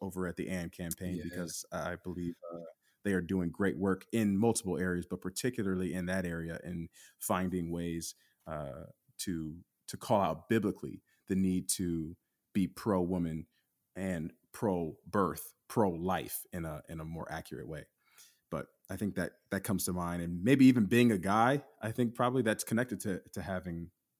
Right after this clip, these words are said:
Speaker 1: uh, limitations with engaging with our emotions, because it might be seen as weak or, uh, unproductive or not like men should be acting, you know? Um, and so I, I think we've gotta get past that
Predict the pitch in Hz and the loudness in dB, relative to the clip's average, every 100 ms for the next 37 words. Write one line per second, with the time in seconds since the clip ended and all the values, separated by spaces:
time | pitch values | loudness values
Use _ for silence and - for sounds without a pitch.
0 | _ _ - 87 82 82 95 90 - 92 | _ _ -10 -6 -4 -4 -2 0 0 -2
1 | 92 87 90 - 90 92 90 85 82 90 | -4 -6 -8 -10 -10 -6 -6 -6 -8 -6
2 | 82 82 78 - 76 90 90 90 95 95 | -6 -6 -8 -10 -12 -12 -8 -4 -4 -4
3 | 92 101 92 82 90 117 120 - 82 80 | -4 -2 -2 -4 -2 0 0 0 -6 -6
4 | 76 - - - _ 78 73 78 - _ | -8 -14 -20 -20 _ -10 -8 -10 -16 _
5 | _ - 101 104 85 107 - 98 92 92 | _ -10 -6 -2 0 0 2 0 0 -2
6 | - _ _ - 80 80 80 95 98 - | -12 _ _ -12 -6 -6 -2 2 2 0
7 | - - - 95 95 - - _ _ _ | -6 -16 -4 0 0 -4 -20 _ _ _
8 | _ _ _ 101 98 82 90 82 87 78 | _ _ _ -2 -2 -2 -4 -2 -2 -4
9 | - - _ _ _ - 82 80 - _ | -6 -20 _ _ _ -4 -2 -4 -8 _
10 | _ _ _ _ _ 69 71 - - 110 | _ _ _ _ _ -18 -16 -18 -20 -20
11 | _ _ - - 87 92 82 82 82 92 | _ _ -20 -8 -4 -4 -4 -4 -6 -4
12 | 98 98 92 104 104 104 - 147 147 - | -4 -2 0 0 2 0 6 6 6 4
13 | 104 104 | 4 2